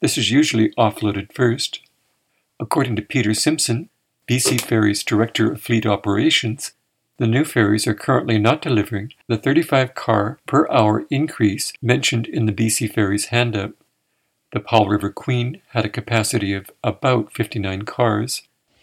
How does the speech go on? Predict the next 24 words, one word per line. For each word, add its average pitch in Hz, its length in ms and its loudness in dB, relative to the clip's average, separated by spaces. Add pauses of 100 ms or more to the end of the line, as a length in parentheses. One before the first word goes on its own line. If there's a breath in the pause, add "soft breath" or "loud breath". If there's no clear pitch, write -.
(380)
As - 140 0
a 127 80 -2
result 110 360 -2
of 127 120 -8
issues 120 440 -4
with 120 140 -6
the - 120 -8
on 127 260 -2
and 113 140 -2
off 123 280 -4
ramps, 117 440 -4 (360 soft breath)
the - 80 -4
new 143 160 2
ferries 110 520 -2
are 123 100 -6
currently 147 460 -2
delivering 113 560 -4 (320 loud breath)
an 120 80 -4
increased 117 520 -4
capacity 120 720 -4
of 113 160 -6
up - 160 -2
to - 80 -6
eighty-six 120 640 -6